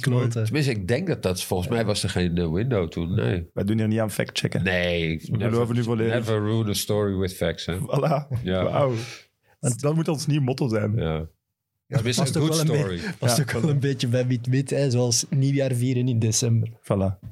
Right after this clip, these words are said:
Speaker 2: Voilà.
Speaker 1: Eh, geboren in Brussel.
Speaker 3: Ja.
Speaker 1: V-, voelt je dan Belg? Enkel Nederlander?
Speaker 3: Nee, ja, eigenlijk enkel Nederlander, ja.
Speaker 1: Ja?
Speaker 3: Maar ik voel me wel een beetje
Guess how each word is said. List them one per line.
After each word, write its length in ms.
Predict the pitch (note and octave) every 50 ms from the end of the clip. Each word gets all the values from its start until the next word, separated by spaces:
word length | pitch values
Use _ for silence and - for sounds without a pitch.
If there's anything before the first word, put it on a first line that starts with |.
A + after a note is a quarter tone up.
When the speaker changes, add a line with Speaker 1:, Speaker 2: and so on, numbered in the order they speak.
| C3
Speaker 2:
Voilà. 440 | - G#2+ A2 A2+ - - - - -
Speaker 1:
Eh, 160 | - - A#2 A#2 -
geboren 420 | - A#2+ A#2 G#2+ C3 D#3+ F#3+ G3
in 120 | F3+ D3 A#2
Brussel. 500 | G2+ D3+ D#3+ - C#3 A2+ G#2 F#2+ - _ _
Speaker 3:
Ja. 340 | - F2+ G2 G#2 - - - _ _ _ _ _ _
Speaker 1:
V-, 120 | - - - -
voelt 280 | - - A#2+ A2+ - -
je 100 | A2+ F#2+
dan 400 | F#2+ F#2 F#2 F#2 F#2 F2+ F2+ - - _ _ _ _ _ _
Belg? 360 | - - G2+ A2 D#3+ F#3+ G3+ - - - - _ _ _ _ _ _ _ _ _ _ _ - - - - - - -
Enkel 240 | - C#3+ C3+ C3+ D3
Nederlander? 640 | C3 C#3+ D#3 D#3+ - F3 F3 F3+ G3+ - - - - _
Speaker 3:
Nee, 200 | - - - -
ja, 280 | F2+ F#2+ F#2+ D#2+ D#2 -
eigenlijk 360 | - - - - - - -
enkel 260 | - - D#2+ - D#2+
Nederlander, 480 | D#2 D#2+ E2+ E2+ E2+ E2 E2+ F#2 F#2 F#2 F2+
ja. 140 | F2 E2+ E2+
Speaker 1:
Ja? 180 | A#2 C3 - -
Speaker 3:
Maar 140 | - E2 E2+
ik 80 | G2 G2
voel 380 | - - - - - - A#2
me 100 | A2 A2+
wel 180 | G#2 A2 A#2 B2
een 80 | A#2+
beetje 640 | A#2 A2+ A#2 A#2 A2+ - - G#2+ G#2 G#2 G#2 G2+ -